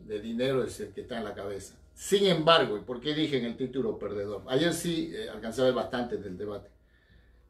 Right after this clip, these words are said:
Eh, hubo claramente, eh, ataques, ya lo había vi-,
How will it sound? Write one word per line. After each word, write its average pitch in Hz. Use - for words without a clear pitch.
Eh, 110
hubo 165
claramente, 160
eh, 107
ataques, 139
ya 170
lo 170
había 165
vi-, 151